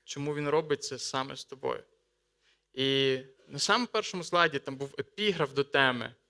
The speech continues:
«Хіба Бог помилився, коли вибрав тебе?» Бог не помиляється.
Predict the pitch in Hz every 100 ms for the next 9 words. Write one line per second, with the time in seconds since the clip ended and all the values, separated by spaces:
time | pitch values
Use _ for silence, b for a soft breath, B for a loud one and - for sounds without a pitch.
0 | _ _ 139 123 180 214 202 208 - 175
1 | 170 151 123 - - _ _ _ _ _
2 | _ _ _ - 131 131 131 120 - -
3 | - - - _ _ _ _ _ _ _
4 | _ _ _ _ _ _ 123 143 156 190
5 | 185 180 185 185 - -